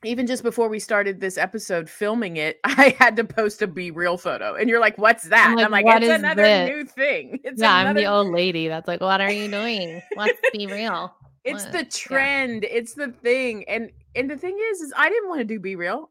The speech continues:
Speaker 1: I, I made a choice. I knew about it four weeks ago. And I thought, "No, I'm not doing that." But I hung out with my sister for three days and she's posting 'em. And I'm like, "Ah, I'm fine.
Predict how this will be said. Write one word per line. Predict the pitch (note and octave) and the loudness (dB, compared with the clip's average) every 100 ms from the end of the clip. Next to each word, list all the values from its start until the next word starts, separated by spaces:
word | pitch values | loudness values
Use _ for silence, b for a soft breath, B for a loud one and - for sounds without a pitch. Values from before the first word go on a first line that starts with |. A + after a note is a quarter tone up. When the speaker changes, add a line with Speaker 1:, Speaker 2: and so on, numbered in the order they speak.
| - | 2
Speaker 1:
I, | E4 E4+ - | 2 2 -2
I | D4 D4+ | -2 -2
made | D4+ E4 G4 | -4 -4 -4
a | |
choice. | B3 - E4+ F#3 - | -6 -8 -6 -6 -4
I | A#3+ | -2
knew | B3 D#4 G4+ | -2 -4 -4
about | D4+ C#4 | -2 -2
it | C4 | -4
four | - E4 | -6 -6
weeks | E4+ F#4 - | -6 -8 -8
ago. | E4 G#3 A2 | -6 -6 -6
And | F3 | -4
I | A3+ | -4
thought, | B3+ A3+ G#3 | -2 -4 -4
"No, | F#3 | -6
I'm | E3+ | -6
not | E3 E3 | -8 -12
doing | G#3 A#3+ | -10 -10
that." | D#3+ A#2+ - B B B | -10 -12 -14 B B B
But | C4+ | -2
I | D4 | -2
hung | C4+ G#3 G#3+ | 0 -4 -4
out | A3+ A#3+ | -4 -4
with | B3+ | -4
my | C#4 | -6
sister | C4 D#4+ - F3+ | -6 -8 -8 -8
for | F3+ | -8
three | F#3+ A3 | -8 -6
days | B3+ D4 F#3 E3+ | -6 -6 -6 -8
and | F3 | -12
she's | F3+ F3+ | -12 -10
posting | A3 A3+ - F3+ D#3+ | -6 -6 -6 -10 -10
'em. | C#3+ D#3+ | -10 -6
And | G3+ | 0
I'm | G3+ G3 | 0 2
like, | F#3+ G#3 | 0 6
"Ah, | C4 C#4+ C#4+ C#4 | 8 10 8 8
I'm | C4+ - | 4 -2
fine. | - A#3 F3+ F#3 F#3 G3+ G#3 G3+ | -10 -6 0 0 0 -2 -4 -6